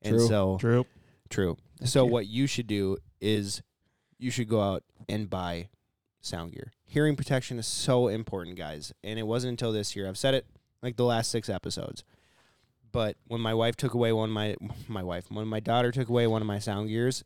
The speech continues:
Speaker 1: and Cal was calling in my ear, I thought I was gonna have a heart attack.
Speaker 2: Yeah. Hey,
Speaker 1: It
Speaker 2: Did you know this podcast is sponsored by Sound Gear?
Speaker 1: I didn't. Oh my God.
Speaker 2: Really? Dude, it
Speaker 1: Do we have a
Speaker 2: is, man.
Speaker 1: discount code?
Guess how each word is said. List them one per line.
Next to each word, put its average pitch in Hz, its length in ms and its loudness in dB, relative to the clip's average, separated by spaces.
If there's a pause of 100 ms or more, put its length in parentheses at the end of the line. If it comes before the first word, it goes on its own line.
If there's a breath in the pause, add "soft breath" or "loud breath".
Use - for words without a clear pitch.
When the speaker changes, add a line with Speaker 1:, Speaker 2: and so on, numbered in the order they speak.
(100)
Speaker 1:
and 107 140 -6
Cal 107 220 0
was 104 120 -2
calling 110 260 -2
in 107 40 -4
my 98 140 -4
ear, 104 340 0
I 117 100 -2
thought 98 460 -4
I 90 100 -4
was 95 180 -4
gonna 98 200 -6
have 85 360 -6 (140)
a 95 60 -8
heart 78 220 -8
attack. 60 420 -12
Speaker 2:
Yeah. 127 240 0
Hey, 143 280 6
Speaker 1:
It - 120 -6 (1160)
Speaker 2:
Did 120 140 2
you 147 80 6
know 214 60 8
this 233 100 4
podcast 175 600 0
is 127 160 2
sponsored 120 340 0
by 127 100 2
Sound 120 240 0
Gear? 160 140 -2 (640)
Speaker 1:
I 139 80 2
didn't. 151 480 4
Oh 131 80 0
my 135 140 4
God. 156 60 12
Speaker 2:
Really? 208 420 8 (340)
Dude, 180 360 8
it 175 100 8
Speaker 1:
Do 196 60 12
we 202 100 12
have 247 80 12
a - 40 10
Speaker 2:
is, 117 60 4
man. 127 100 6
Speaker 1:
discount 147 280 6
code? 175 340 2